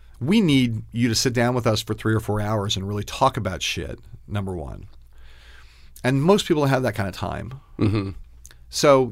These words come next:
Speaker 1: getting the kind of opportunity is hard in the middle of a campaign. Secondly, we say to people in a very distinct way, "This is an interview for a book. This is embargoed for after Election Day." You know,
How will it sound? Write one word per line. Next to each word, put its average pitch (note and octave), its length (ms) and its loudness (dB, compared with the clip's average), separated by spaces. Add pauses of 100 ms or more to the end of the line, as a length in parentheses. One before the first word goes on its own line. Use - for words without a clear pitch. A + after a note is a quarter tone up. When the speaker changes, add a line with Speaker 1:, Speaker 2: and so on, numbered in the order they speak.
(120)
Speaker 1:
getting F#3 280 6
the D#3+ 80 2
kind C3 260 -2
of A2+ 80 2
opportunity A2 800 0 (520)
is A2+ 160 -2
hard G2+ 480 0 (160)
in A#2 100 0
the A2 80 4
middle A#2+ 260 6
of G#2+ 120 2
a - 20 0
campaign. E2+ 480 -8 (960)
Secondly, D#3 500 4 (320)
we C3+ 520 -2
say D3 380 2
to D3+ 160 -2
people A#2 460 2
in A2+ 140 0
a A2+ 60 0
very A#2 180 4
distinct A#2+ 380 -2
way, F#2+ 260 -6 (460)
"This A2+ 320 2
is D3+ 100 0
an D3 80 0
interview D3 280 2
for C#3 200 4
a A#2 60 6
book. G#2+ 380 0
This B2 200 0
is A#2 80 0
embargoed A2+ 560 2
for A2 320 0
after G#2+ 320 -2
Election G#2+ 340 -6
Day." D2+ 220 -10 (400)
You G#2+ 80 -8
know, G2+ 240 -6